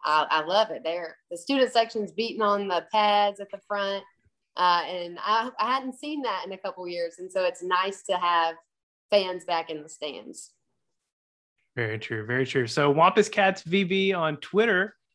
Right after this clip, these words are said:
Speaker 2: be following them there. I'm sure that's where the T-shirt design will come out, uh, in the next week or so. So Coach Faison, thanks, uh, for joining us here on Six Legs. It was a pleasure.
Speaker 1: Thank you so much for having me.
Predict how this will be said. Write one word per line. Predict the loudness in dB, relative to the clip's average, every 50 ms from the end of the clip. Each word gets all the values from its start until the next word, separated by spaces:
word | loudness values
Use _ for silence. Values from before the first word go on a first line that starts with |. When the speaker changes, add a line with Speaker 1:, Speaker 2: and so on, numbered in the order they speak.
| _ _ _ _ _ _ -14
Speaker 2:
be | -12 -12
following | -8 -6 -4 -4 -2 -4 -4 -6
them | -6 -6 -6
there. | -6 -4 -2 -2 -2 -2 -4
I'm | -6 -6
sure | -6 -4 -4
that's | -4 -4 -4
where | -4 -4 -4
the | -4 -6 -8
T-shirt | -8 -10 -10 -6 -4 -4 -4 -4 -4
design | -4 -4 -2 -2 0 -2
will | -2 -4
come | -4 -6 -6 -4
out, | -2 -4 -4 -6 -8 _ _ -20 -20 -20 -20 -20 _ _ -10
uh, | -6 -6
in | -4 -2
the | -2 -2
next | -2 -2 -2 -2 -4
week | -4 -4 -4
or | -6
so. | -6 -4 -2 0 0 0 0
So | -2 -2 -2 -2 -2 -2 -6 -10 -14 -18 -6 _
Coach | 2 2 4 4
Faison, | 4 4 4 4 4 4 4 4 2 2 2
thanks, | 2 2 2 2 -2 -6 -12 -12 -14 -16 _ _ -4
uh, | -2 0 0 0
for | 0 -2
joining | -2 0 0 0 0 0 0
us | -2 -2 -2
here | -2 0 2
on | 2 0 0
Six | -2 -6 -4 -4 -4
Legs. | -2 -2 -2 -2 -4
It | -4
was | -4 -4
a | -4
pleasure. | -2 -2 -2 -2 -4 -6 -10 -14 _ _ _ _ _ _ _ _ _ _ 4
Speaker 1:
Thank | 6 6 8 6
you | 6 2 2
so | 4 4 4 4 4
much | 2 0 -2 -4
for | -8 -6
having | -2 -2 -2 -2 -2 -6 -12
me. | -14 -14 -16 -18